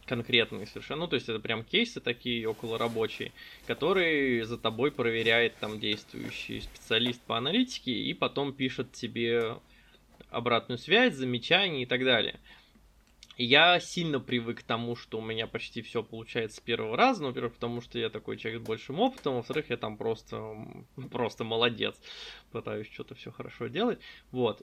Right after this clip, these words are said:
и поэтому на меня с-, на меня сильное воздействие оказывало там те несколько случаев, когда мне прям с-, э, возвращали проект на доработку, то есть я помню, что я открывал, прочитывал,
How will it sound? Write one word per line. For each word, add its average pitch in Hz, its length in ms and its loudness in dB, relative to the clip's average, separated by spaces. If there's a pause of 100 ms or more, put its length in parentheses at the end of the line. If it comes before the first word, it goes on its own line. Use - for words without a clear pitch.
(100)
и 123 80 -6
поэтому 175 460 4
на 139 100 0
меня 135 280 2
с-, - 360 -10
на 131 140 -4
меня 151 200 4
сильное 143 520 -2
воздействие 110 600 -2
оказывало 156 540 2
там 110 220 0
те 135 200 2
несколько 120 340 -4
случаев, 139 480 -2
когда 110 360 2
мне 120 460 2 (140)
прям 110 240 -2
с-, - 180 -18
э, - 200 -10 (320)
возвращали 113 580 0
проект 110 560 -2
на 110 580 -4 (640)
доработку, 113 840 0 (500)
то - 60 -8
есть - 180 -10
я 113 600 4 (600)
помню, 143 320 0
что - 180 -4
я 117 240 2 (180)
открывал, 143 800 4
прочитывал, 127 800 0